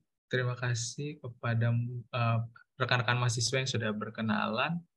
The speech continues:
Mungkin nggak bisa semuanya ya, karena juga, eh, kita ada ba-, eh, batas waktu, jadi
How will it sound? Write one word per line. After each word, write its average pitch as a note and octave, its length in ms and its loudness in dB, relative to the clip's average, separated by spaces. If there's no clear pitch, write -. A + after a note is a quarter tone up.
Mungkin C#3+ 240 4
nggak B2 160 4
bisa A#2 240 2
semuanya B2+ 560 4
ya, A2+ 240 2
karena A#2 160 4
juga, G#2+ 400 4
eh, A2 160 -4
kita A2+ 320 4
ada G#2+ 480 2
ba-, G#2+ 160 -6
eh, A2+ 320 -8
batas A#2+ 400 2
waktu, C3 560 4
jadi B2+ 400 -2